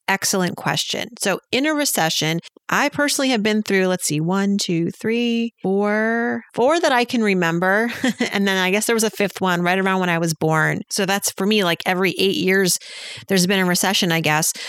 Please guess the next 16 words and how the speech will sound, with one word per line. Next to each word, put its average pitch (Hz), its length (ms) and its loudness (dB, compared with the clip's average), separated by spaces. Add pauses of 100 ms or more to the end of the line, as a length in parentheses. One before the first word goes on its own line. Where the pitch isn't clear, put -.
(140)
The 190 80 -4
Great 240 240 2
Recession 220 500 2
was 180 180 2
the 180 80 2
one 180 200 2
that 175 160 0
was 175 160 -2
most 175 280 0
recent. 202 580 0 (320)
That 180 160 0
was 180 180 0
the 175 80 -2
subprime 180 600 -2
mortgage 170 480 0
crisis. 196 800 0